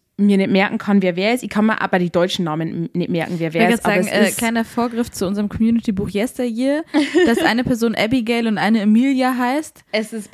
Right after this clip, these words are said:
Speaker 1: bisschen
Speaker 2: Ich hab eine Stelle wirklich fünfmal lesen müssen, bis ich gecheckt habe, ah, es geht grad nicht um die Person, die ich im Kopf habe.
Speaker 1: <laughs> Ich schaue auch grad nach, wann das letzte E-Book ist, das ich quasi, das letzte E-Book, das ich gelesen hab, war Margaret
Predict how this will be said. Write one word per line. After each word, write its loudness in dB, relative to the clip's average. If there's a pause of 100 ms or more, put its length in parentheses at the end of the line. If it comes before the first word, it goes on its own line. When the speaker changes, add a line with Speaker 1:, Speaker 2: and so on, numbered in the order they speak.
Speaker 1:
bisschen 0
Speaker 2:
Ich 0
hab 0 (640)
eine 2
Stelle 2
wirklich -2
fünfmal 0
lesen 0
müssen, -4
bis -4
ich -20
gecheckt -6
habe, -2
ah, 2
es -10
geht -8
grad -6
nicht -6
um -2
die -4
Person, -6
die -6
ich -10
im -8
Kopf -8
habe. 0
Speaker 1:
<laughs> -8 (560)
Ich -4
schaue -2
auch -8
grad -6
nach, -6 (140)
wann -2
das -8
letzte -6 (100)
E-Book -4
ist, -8
das -12
ich -14
quasi, -10
das -10
letzte -2
E-Book, 0
das -6
ich -6
gelesen -2
hab, -4
war -2 (380)
Margaret 0